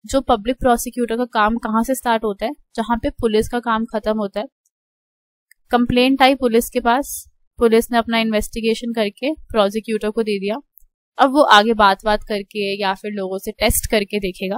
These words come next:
कि किसकी गलती है। पुलिस अपना investigation कर चुकी है, चार्जशीट file कर चुकी है, तो काम किसके पास आएगा? The work will come to the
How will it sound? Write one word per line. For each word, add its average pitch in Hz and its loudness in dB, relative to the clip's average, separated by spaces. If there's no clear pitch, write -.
कि 220 -14
किसकी 220 -6
गलती 202 -2
है। 220 -6
पुलिस 247 2
अपना 240 2
investigation 226 0
कर 220 2
चुकी 214 -6
है, 208 2
चार्जशीट 208 -2
file 214 -4
कर 214 -4
चुकी 220 -8
है, 302 -4
तो 220 -2
काम 214 2
किसके 233 -4
पास 233 2
आएगा? 220 0
The 202 -4
work 214 2
will 254 -2
come 208 2
to 233 2
the 220 -2